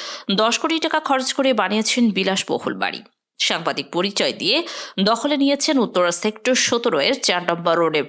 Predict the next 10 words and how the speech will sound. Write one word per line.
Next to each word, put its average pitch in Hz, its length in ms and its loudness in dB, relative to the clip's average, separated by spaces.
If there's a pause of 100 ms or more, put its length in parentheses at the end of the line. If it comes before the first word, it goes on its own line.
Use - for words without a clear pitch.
প্লট 190 260 2 (280)
নাম্বার 151 260 -2
সতেরো। - 460 -2 (520)
এছাড়া 240 300 2
বেনামে 262 420 0
গুলশান 302 400 2
বনানীতে 262 440 2
সম্পদ 247 400 0
আছে - 240 -4
তার। - 200 -6